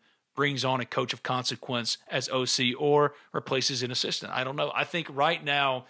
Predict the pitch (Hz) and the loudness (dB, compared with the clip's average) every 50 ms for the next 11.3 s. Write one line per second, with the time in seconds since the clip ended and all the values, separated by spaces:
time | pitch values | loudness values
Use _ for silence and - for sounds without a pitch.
0 | - - _ _ _ - 139 135 139 147 165 175 165 175 170 151 151 151 151 143 | -20 -20 _ _ _ -4 -4 -2 0 2 2 2 2 0 -2 0 0 0 0 0
1 | 127 120 - 151 156 165 165 143 - 160 147 143 131 117 110 - - - - - | -2 -2 -2 0 0 0 0 0 0 2 4 4 4 2 2 -2 -6 -14 -18 -20
2 | - - 151 147 175 214 214 185 185 170 - - 156 139 135 127 - - 151 151 | -8 -2 0 2 4 6 6 6 6 4 2 0 -4 -4 -4 -4 -4 -4 -4 -4
3 | 135 - 127 117 135 143 123 113 - - 127 - - 147 147 147 139 113 - 104 | -2 -2 0 0 2 2 2 0 -2 -4 -4 -2 0 0 2 0 0 -4 -6 -8
4 | 107 110 110 95 - 123 135 139 123 113 104 - _ _ _ _ _ _ _ _ | -6 -6 -6 -4 0 0 0 2 0 -2 -4 -6 _ _ _ _ _ _ _ _
5 | _ _ _ - - 139 - 143 151 170 175 165 139 135 123 139 143 156 160 170 | _ _ _ -10 -8 -4 0 2 2 2 2 0 0 0 0 2 2 4 4 2
6 | 160 - - - - - 135 139 123 156 165 175 185 185 170 151 131 123 160 170 | 2 0 -6 -16 -8 -6 -4 0 2 4 4 6 6 4 4 2 0 0 2 2
7 | - - - - 165 165 156 - - 117 113 113 135 147 - _ - - 135 127 | 4 4 4 4 4 4 2 0 -2 -2 -2 -2 -4 -6 -10 _ -2 -2 0 2
8 | 147 170 214 196 - 202 175 196 233 269 233 170 143 - - 170 190 190 - - | 2 2 4 4 4 2 4 4 4 4 4 2 0 2 4 4 4 2 0 -4
9 | 113 107 - - - 127 - - 147 185 220 214 - 214 180 156 131 - 185 165 | -6 -6 -6 -6 -8 -8 -4 0 2 2 2 2 0 0 0 0 2 2 2 2
10 | 170 156 135 120 113 110 - - - 156 160 - - 110 107 104 - - 110 104 | 2 2 0 -2 -2 -2 -2 0 0 0 0 -2 -2 -4 -4 -4 -4 -4 -4 -4
11 | 101 - - - - - | -6 -6 -8 -12 -14 -14